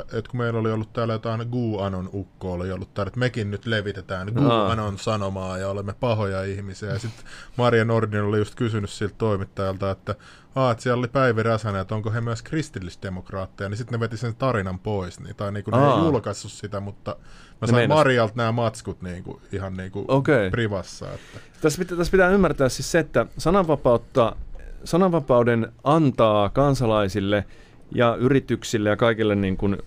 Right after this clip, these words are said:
Speaker 2: oikeushenkilöille valtion sisällä valtio. Ja va-, ainoastaan valtio voi ottaa sananvapauden silloin pois. Eli toisin sanoen se tapahtuu niin, että määrätään ennakkosensuuri. Ja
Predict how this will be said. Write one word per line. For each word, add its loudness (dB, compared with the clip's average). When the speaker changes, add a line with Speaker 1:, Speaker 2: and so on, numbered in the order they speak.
Speaker 2:
oikeushenkilöille 2
valtion 0
sisällä 0
valtio. 0
Ja 2
va-, 4
ainoastaan 2
valtio 4
voi 6
ottaa 0
sananvapauden 0
silloin 0
pois. 0
Eli -2
toisin 2
sanoen 2
se -8
tapahtuu -2
niin, 2
että -4
määrätään 2
ennakkosensuuri. -4
Ja 4